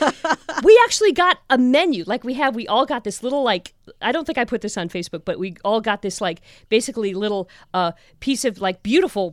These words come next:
Speaker 2: parchment paper with our name on it, and then giving us the menu, like, what, here are the starters, and here's the second course. And it was, the other thing was both the, uh, rehearsal dinner and the wedding dinner were very small portions with multiple courses.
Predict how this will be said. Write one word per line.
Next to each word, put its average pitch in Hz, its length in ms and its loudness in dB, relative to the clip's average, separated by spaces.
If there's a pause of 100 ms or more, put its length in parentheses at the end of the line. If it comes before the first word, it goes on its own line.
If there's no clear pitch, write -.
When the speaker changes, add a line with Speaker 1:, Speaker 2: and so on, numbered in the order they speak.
Speaker 2:
parchment 226 460 -2 (120)
paper 208 480 0 (260)
with 214 220 0
our 196 160 2
name 240 360 2
on 156 200 -4
it, 165 220 -10
and 208 160 -2
then 196 200 -2
giving 233 300 -4
us 214 200 -4
the 208 100 -4
menu, 190 560 -4
like, 170 200 -8
what, 180 240 -6
here 180 140 -8
are 190 60 -8
the 240 80 -8
starters, 233 440 -2
and 156 120 -12
here's 175 180 -10
the 196 80 -12
second 233 280 -8
course. 175 280 -8
And 226 140 -2
it - 80 -6
was, 269 160 -8
the - 200 -12
other 370 200 -2
thing 262 180 -6
was 208 160 -4
both 233 560 -4 (540)
the, 202 680 -6
uh, 185 320 0
rehearsal 240 480 -2
dinner 240 240 -4
and 196 180 -6
the 202 60 -6
wedding 208 320 -4
dinner 175 320 -6 (340)
were 233 200 -2
very 302 680 0 (200)
small 233 640 -4
portions 226 720 -4
with 180 160 -8
multiple 185 480 -6
courses. - 600 -10